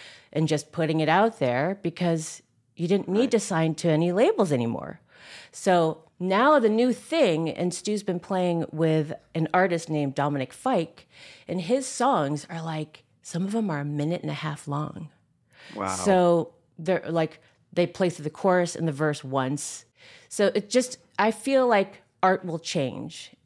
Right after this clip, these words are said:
Speaker 1: and, you know, the, the interesting things sort of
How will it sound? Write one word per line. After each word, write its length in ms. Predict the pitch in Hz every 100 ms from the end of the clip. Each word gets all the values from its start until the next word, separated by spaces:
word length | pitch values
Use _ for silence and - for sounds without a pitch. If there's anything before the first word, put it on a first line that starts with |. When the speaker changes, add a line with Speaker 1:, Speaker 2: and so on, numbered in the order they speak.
| -
Speaker 1:
and, 440 | 165 156 147 151 - - - - - _ _
you 140 | 170 156
know, 160 | 151
the, 260 | 151 175 -
the 440 | 160 156 160 147 135 _ -
interesting 580 | 233 233 208 - 185 170
things 420 | - 170 165 139
sort 260 | - 151
of 200 | 147 131